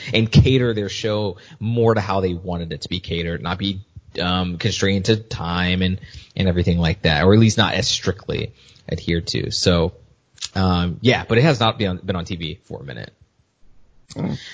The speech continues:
Speaker 1: Um, yeah. So as far as, like, the biggest stuff, so, I mean, just off the top, like, one of the first reveals, and I think it's, like, the most important one here. We won't go through, like, every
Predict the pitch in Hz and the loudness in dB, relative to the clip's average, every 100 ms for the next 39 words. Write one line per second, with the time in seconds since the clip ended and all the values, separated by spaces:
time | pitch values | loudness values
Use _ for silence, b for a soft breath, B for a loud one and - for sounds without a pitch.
0 | B B - 117 90 - - - - - | B B -2 0 0 -4 -8 -6 -6 -6
1 | 110 110 - 147 214 - - 165 170 160 | -6 -8 0 2 4 0 2 6 6 6
2 | 160 156 151 - 135 135 - - 156 226 | 4 2 0 0 -2 -2 -6 -4 -2 0
3 | 190 180 156 - 113 90 - - - 104 | 0 2 2 2 0 0 -16 -20 -10 -6
4 | 92 127 151 - - 170 170 - 151 131 | 0 2 2 -2 -2 2 2 4 4 4
5 | 127 123 117 143 - 104 104 - 95 - | 4 2 2 -2 0 2 2 0 -4 -2
6 | 90 85 - 90 95 104 98 90 - - | -4 -4 -4 -2 2 2 2 -2 -8 -12
7 | B B B - - 135 147 151 117 92 | B B B -16 0 6 6 6 2 2
8 | 98 101 95 92 95 117 98 - - 85 | 4 4 4 2 0 -2 -4 -4 -4 -2
9 | 92 - _ _ _ _ - 95 104 101 | -4 -6 _ _ _ _ -10 0 4 6
10 | 104 - 98 87 - 90 92 87 92 90 | 4 2 -4 -6 -4 -4 -6 -8 -4 -4
11 | 90 90 101 143 165 135 127 120 110 104 | -2 0 4 8 8 6 4 2 -2 -4
12 | 92 101 92 95 | -4 -6 -6 -6